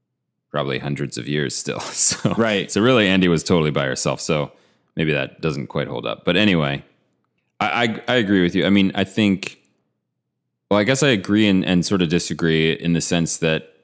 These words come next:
Speaker 1: I don't think, I don't think anybody watching the movie or anybody in the real world can really relate to what it would be like to be immortal, you know?
Speaker 2: Right.
Speaker 1: And I also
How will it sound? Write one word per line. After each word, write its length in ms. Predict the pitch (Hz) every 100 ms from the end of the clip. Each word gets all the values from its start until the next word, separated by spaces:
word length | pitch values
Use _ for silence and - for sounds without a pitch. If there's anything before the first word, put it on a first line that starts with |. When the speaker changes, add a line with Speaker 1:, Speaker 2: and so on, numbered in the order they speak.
| _ _ _ -
Speaker 1:
I 680 | 82 87 87 90 90 90 85
don't 280 | 87 67 -
think, 600 | 87 82 80 - - - _ _ _ _ _ _ 87
I 40 |
don't 160 | 95 90
think 460 | 95 82 - - _ _ _ -
anybody 840 | 85 87 80 85 87 90 92 90 _
watching 440 | - 78 78 90 90
the 60 |
movie 320 | 90 90 101 85
or 80 |
anybody 340 | 78 82 80 80
in 80 | 80
the 100 | 76
real 240 | 78 73
world 360 | 76 78 82 -
can 180 | 85
really 380 | 76 76 78 76
relate 480 | 71 76 73 73 -
to 400 | - 78 69 71 - -
what 160 | 80
it 80 | 67
would 120 | 76
be 140 | 80 73
like 280 | 76 78 -
to 100 | 73
be 140 | 73
immortal, 560 | 71 71 71 87 98 -
you 80 | 90
know? 220 | 90 101 - _ -
Speaker 2:
Right. 300 | 92 82 - _ _
Speaker 1:
And 140 | 85 82
I 120 | 78
also 640 | 67 87 85 90 80 73